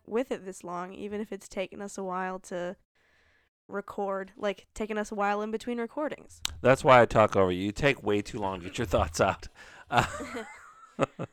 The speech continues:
Speaker 2: um, yeah, well, life is busy, but, you know, sometimes you have to put down the TikToks and the YouTubes, and you just gotta, you, if you wanna get serious about being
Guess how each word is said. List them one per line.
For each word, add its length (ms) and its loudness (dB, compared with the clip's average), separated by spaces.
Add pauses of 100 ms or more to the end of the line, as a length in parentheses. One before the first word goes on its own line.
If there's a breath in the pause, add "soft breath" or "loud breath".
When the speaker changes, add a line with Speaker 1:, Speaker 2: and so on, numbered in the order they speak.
(500 loud breath)
Speaker 2:
um, 340 6
yeah, 320 10
well, 320 6
life 300 4
is 220 -2
busy, 600 -4
but, 280 0 (340)
you 140 -4
know, 460 0 (720)
sometimes 540 -4
you 60 0
have 80 -2
to 80 -20
put 200 -2
down 320 0
the 60 -8
TikToks 840 -6
and 500 -10
the 260 -6
YouTubes, 540 -6 (460 soft breath)
and 120 -4
you 80 -2
just 160 -6
gotta, 300 2 (240)
you, 240 -2
if 160 -4
you 80 -2
wanna 260 2
get 140 -2
serious 480 0
about 460 -4
being 400 -6